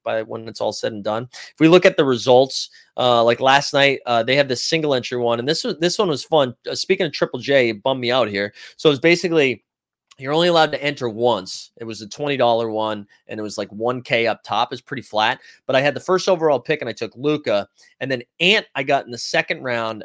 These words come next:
uh, and I think Jimmy Butler in the third round. But anyways, we went Luka, Triple J killed me. Luka,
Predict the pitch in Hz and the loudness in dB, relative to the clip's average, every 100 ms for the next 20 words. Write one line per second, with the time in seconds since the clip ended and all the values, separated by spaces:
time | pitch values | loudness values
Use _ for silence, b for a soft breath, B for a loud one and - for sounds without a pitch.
0 | - 120 113 110 107 - 117 113 156 131 | -14 -10 -6 -6 -6 -6 -8 -6 -6 -6
1 | 131 143 120 139 139 131 120 98 110 107 | -6 -6 -2 0 0 0 -4 -6 -10 -8
2 | 131 120 107 131 131 117 101 - - 151 | -8 -6 -6 -4 -2 -4 -6 -10 -14 -10
3 | 139 127 135 170 214 247 247 240 b _ | -6 -6 2 2 6 6 4 0 b _
4 | - 190 185 160 147 - 123 98 95 104 | -2 0 2 2 2 0 -2 -2 -8 -4
5 | 147 156 160 151 | 0 4 4 2